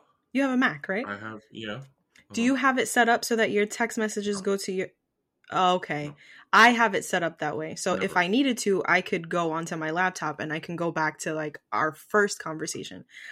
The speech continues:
Speaker 1: But on my phone
Speaker 2: No, I
Speaker 1: just
Speaker 2: can't,
Speaker 1: now,
Speaker 2: I can't go back that far.
Speaker 1: I scrolled up all the way on our
Speaker 2: Mm-hmm.
Speaker 1: conversation. You wanna know when the last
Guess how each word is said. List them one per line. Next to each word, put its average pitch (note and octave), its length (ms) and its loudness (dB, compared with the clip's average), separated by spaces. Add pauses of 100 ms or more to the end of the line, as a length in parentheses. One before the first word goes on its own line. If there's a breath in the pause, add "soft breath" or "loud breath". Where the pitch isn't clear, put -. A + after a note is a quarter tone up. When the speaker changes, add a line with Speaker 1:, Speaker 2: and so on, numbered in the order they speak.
(160 loud breath)
Speaker 1:
But A3 140 6
on A3 200 10
my A3+ 140 6
phone B3+ 240 4
Speaker 2:
No, C#4 60 8
I - 20 0
Speaker 1:
just B3+ 160 2
Speaker 2:
can't, G#3+ 140 4
Speaker 1:
now, D4+ 240 2
Speaker 2:
I G#2 40 -12 (120)
can't A2+ 140 -10
go G2+ 120 -10
back G2 220 -16
that D#2 140 -16
far. D2+ 180 -18 (360)
Speaker 1:
I G#3+ 180 6
scrolled C4+ 460 2
up G3 280 2 (460)
all G3+ 220 4
the A3 80 6
way G#3+ 140 6
on G3+ 120 2
our G3 100 2
Speaker 2:
Mm-hmm. G3+ 100 -4
Speaker 1:
conversation. G3+ 680 0
You G#3+ 100 2
wanna A3+ 200 2
know A3+ 140 2
when G#3+ 240 2
the F#3 120 2
last F#3 440 -2